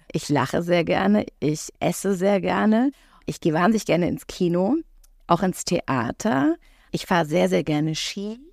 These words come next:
<laughs> Ich lebe mittlerweile in Berlin, bin ja aber in München groß geworden und mein Herz schlägt auch nach wie vor für München. Also immer, ich sage immer, wenn ich nach München fahre, dann geht mein Herz auf. <laughs> Und vielleicht irgendwann ziehe ich auch mal wieder zurück. <laughs> Ja, und ich liebe meinen Beruf.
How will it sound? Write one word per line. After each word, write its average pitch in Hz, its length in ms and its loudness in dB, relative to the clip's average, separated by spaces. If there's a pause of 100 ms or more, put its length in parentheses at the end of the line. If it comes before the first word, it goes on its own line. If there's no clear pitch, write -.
(260)
<laughs> 214 100 2 (640)
Ich - 220 -4
lebe 170 260 2
mittlerweile 156 580 0
in 156 180 0
Berlin, 165 560 0 (260)
bin 160 160 4
ja 151 120 4
aber 147 100 2
in 143 100 4
München 165 580 2
groß 156 400 0
geworden 185 480 2
und 156 300 0
mein 139 160 2
Herz - 320 -2
schlägt - 260 -2
auch 165 120 -2
nach 156 180 0
wie 156 80 -6
vor 165 160 -4
für 160 140 -2
München. 160 420 0
Also 135 200 -2
immer, 160 200 2
ich 156 60 -2
sage 170 220 0
immer, 175 100 4
wenn 170 80 2
ich - 80 -6
nach 165 100 -2
München 175 300 0
fahre, 170 160 0
dann 156 100 2
geht 160 160 0
mein 143 140 2
Herz 147 280 -2
auf. 196 220 2
<laughs> - 260 -4 (680)
Und 170 280 2
vielleicht 311 760 0
irgendwann 208 540 2
ziehe 277 160 0
ich - 140 -6
auch 180 60 -8
mal 196 140 0
wieder - 180 -2
zurück. - 420 -6
<laughs> 214 40 2 (1300)
Ja, 185 200 6
und 175 80 4
ich - 100 -2
liebe 185 200 4
meinen 175 180 4
Beruf. 175 400 -4